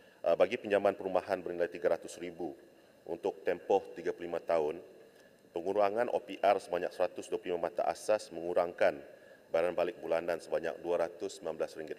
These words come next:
Malaysia. Manakala bagi pinjaman perumahan bernilai lima ratus ribu untuk tempoh yang sama, pengurangan tersebut adalah sebanyak tiga ratus enam puluh enam ringgit sebulan. Dan impak kenaikan O P R baru-baru ini di sebanyak lima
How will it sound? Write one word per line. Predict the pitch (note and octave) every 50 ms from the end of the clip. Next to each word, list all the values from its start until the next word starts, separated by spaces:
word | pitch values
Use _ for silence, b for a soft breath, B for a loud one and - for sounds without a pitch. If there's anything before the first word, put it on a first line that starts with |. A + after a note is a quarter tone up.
| -
Malaysia. | D2+ D2 - - E2+ C#2 - - - - - B B B B B B B B -
Manakala | D2 D2 D#2+ D2 E2 D#2+ E2+ G2 F#2
bagi | E2+ F2 D#2+ E2
pinjaman | - E2+ E2 D#2+ E2 E2+ D#2+ E2 E2+
perumahan | - D2+ D#2+ D#2 D2+ D2+ - - G2+ F#2 E2+
bernilai | D#2+ D#2+ D#2 D#2 D#2+
lima | D#2 D#2 D#2+ D#2+ E2
ratus | D#2+ D#2+ - E2+ - -
ribu | - F2 F2+ F2+ G2+ E2+ D2+ - - - B B B B B
untuk | B D#2+ - F2 - -
tempoh | F2+ F#2 F2+ - G#2 G2 F#2+
yang | E2+ D#2 D2+
sama, | - E2 D#2 D#2+ E2+ F#2 G#2 A2 B2 - B B B B B B B
pengurangan | - D#2 D#2 E2+ F2 E2+ -
tersebut | - - E2+ F2 G2 -
adalah | D#2+ D#2+ D#2+
sebanyak | D#2 - - E2 D#2+ D#2+ - -
tiga | F2 D#2+ E2 D#2+
ratus | E2 - - F#2 - -
enam | D2+ D#2+ -
puluh | - D#2+ D#2+
enam | D#2 D#2+ D#2 D#2
ringgit | D2+ E2 E2 E2+ E2+ E2 - -
sebulan. | - D2 C#2+ D#2+ D#2+ D#2 D2 C#2 C#2 - - - - - - - - - - - - - - - - _ - B B B B B B B B B B B B B -
Dan | - F#2+ G2 G2+ - - A2
impak | A2 - - B2 B2 - - G#2+
kenaikan | G#2 G2+ - G#2 F2+ -
O | F#2 F#2
P | - - F#2+
R | - G2+ F#2+ E2+ D#2+ - - - -
baru-baru | - D#2+ D#2+ E2 E2 E2 D#2+
ini | - D#2+ D#2+ F2 F#2+ G#2+
di | G#2 F#2+
sebanyak | - - D#2+ D#2 D#2+ D#2+
lima | - D#2 E2 - - - E2 E2+